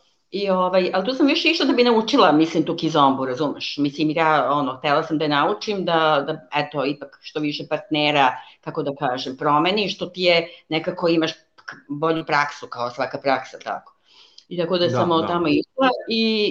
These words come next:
Speaker 1: gde je još koje mesto, kod, kod, ovaj, em, kod, em, Vasiljković se preziva,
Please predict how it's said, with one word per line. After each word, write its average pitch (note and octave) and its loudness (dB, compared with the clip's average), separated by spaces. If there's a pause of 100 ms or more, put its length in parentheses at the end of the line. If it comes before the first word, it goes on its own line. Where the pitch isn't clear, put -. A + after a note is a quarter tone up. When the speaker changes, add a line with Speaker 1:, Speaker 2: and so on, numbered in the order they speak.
(280)
Speaker 1:
gde F3+ -4
je G3+ 2
još F#3 0
koje F#3+ 0
mesto, F#3 0
kod, F3+ 2 (800)
kod, E3+ -2
ovaj, E3 2
em, D3 0 (600)
kod, E3 -2
em, D#3 2 (320)
Vasiljković G3 -2
se D#3+ -6
preziva, C3+ 0